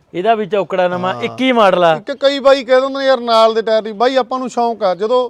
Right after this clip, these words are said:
Speaker 2: ਸੱਠ ਪੈਂਹਠ ਪੈਸੇ ਟਾਇਰ ਹੁੰਦੇ ਨਾ, ਜ਼ਿਮੀਂਦਾਰ ਘਸੇ ਹੋਈ ਦੱਸੀ ਜਾਂਦਾ ਉਹਨਾਂ ਨੂੰ।
Speaker 1: ਸਹੀ ਗੱਲ ਆ।
Speaker 2: ਮੈਂ ਮਿੰਟ ਲਾਉਣਾ, ਮੈਂ ਤਾਂ ਟਾਇਰ ਪਾਉਣ ਨੂੰ ਉਹਦੀ, ਮੈਂ
Speaker 1: ਵੀ
Speaker 2: ਤਾਂ ਉਹਦੀ
Speaker 1: ਨਵੇਂ
Speaker 2: ਕਹਿ ਦੇਣਾ
Speaker 1: ਪਾ
Speaker 2: ਵੀ
Speaker 1: ਦੇ।
Speaker 2: ਪਾ ਟਾਇਰ ਇਹਦੇ ਨਵੇਂ।
Speaker 1: <laughs> ਠੀਕ ਹੈ।
Speaker 2: ਹਾਂ।
Speaker 1: ਜੱਬ ਹੀ ਨਿਮੇੜ ਦਿੰਦਾ।
Speaker 2: ਜੱਬ ਹੀ ਨਿਮੇੜ ਦਿੰਦੇ ਆ, ਘਸੇ ਵਾਲਾ ਤਾਂ ਕੰਮ ਹੀ ਨਹੀਂ।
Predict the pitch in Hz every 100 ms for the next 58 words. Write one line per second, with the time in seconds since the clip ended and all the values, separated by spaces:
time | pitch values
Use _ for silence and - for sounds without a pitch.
0 | - 226 220 240 226 240 262 247 247 240
1 | 247 233 233 247 277 202 240 254 262 262
2 | 277 226 247 226 165 - 180 151 143 160
3 | 143 190 190 156 135 208 269 269 254 254
4 | 220 220 226 226 226 214 196 165 180 165
5 | 147 131 113 - 175 214 233 233 220 220
6 | 240 233 220 185 151 143 127 123 135 120
7 | 113 196 175 175 156 147 135 143 131 113
8 | 135 180 170 233 208 175 151 147 269 302
9 | 269 220 208 190 196 208 214 254 220 226
10 | 226 226 214 208 156